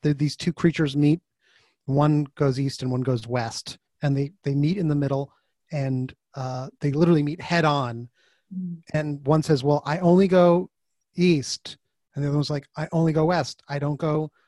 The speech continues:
Speaker 1: north or south. I don't go in any other direction." And so they literally cannot move in any other direction because they are stuck.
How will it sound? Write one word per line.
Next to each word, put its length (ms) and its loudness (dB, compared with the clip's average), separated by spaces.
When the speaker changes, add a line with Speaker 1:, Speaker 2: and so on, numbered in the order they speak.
Speaker 1:
north 440 2
or 80 -4
south. 640 -4
I 100 -6
don't 120 0
go 140 -2
in 80 -10
any 240 4
other 180 4
direction." 500 0
And 140 -8
so 80 -4
they 120 0
literally 600 2
cannot 500 -2
move 320 2
in 120 -4
any 180 -2
other 200 -2
direction 500 -4
because 260 -10
they 140 -12
are 100 -10
stuck. 600 -12